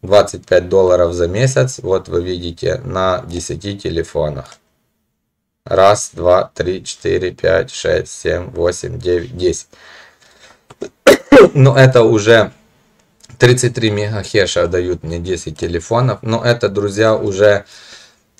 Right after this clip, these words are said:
тема следующего видео. Такой небольшой дисклеймер я вам дал. Видео и так уже сильно затянулось. Много лишнего из-за неконцентрации и болезни наболтал.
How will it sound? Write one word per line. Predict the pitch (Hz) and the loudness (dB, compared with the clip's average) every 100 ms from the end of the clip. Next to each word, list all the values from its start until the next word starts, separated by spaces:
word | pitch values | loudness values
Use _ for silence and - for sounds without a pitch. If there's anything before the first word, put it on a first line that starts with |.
| _ | _
тема | - 139 123 107 | 0 2 4 0
следующего | - 131 120 104 - 95 92 | 2 2 4 0 -2 0 0
видео. | 90 113 131 131 113 | 0 -4 -2 0 0
Такой | 101 95 104 95 | -2 -6 -4 -6
небольшой | 95 92 92 - 87 | -6 -6 -6 -4 -4
дисклеймер | 90 85 95 92 87 82 | -6 -10 -2 0 0 -2
я | 85 85 | -2 -2
вам | 80 78 82 | -2 -6 -2
дал. | 101 123 131 _ _ _ _ _ | 0 0 -2 _ _ _ _ _
Видео | 98 90 87 | -12 -4 2
и | 85 82 | 2 2
так | 92 95 | 0 -2
уже | 87 87 | -4 -6
сильно | - 95 92 87 | -6 -8 -6 -6
затянулось. | 85 80 87 107 123 104 - | -6 -4 -6 -2 0 -2 -4
Много | 101 98 90 | -10 -8 -8
лишнего | 90 98 - 92 92 90 90 - _ _ | -8 -8 -8 -8 -4 -4 -4 -10 _ _
из-за | 90 87 87 | -12 -4 -4
неконцентрации | 87 90 87 90 85 - 90 95 90 87 85 | -4 -8 -8 -8 -8 -10 -8 -4 -4 -4 -8
и | 85 85 | -8 -8
болезни | 87 87 87 85 85 | -6 -4 -4 -6 -8
наболтал. | 82 80 82 85 113 131 151 | -8 -6 -6 -4 -2 -2 -4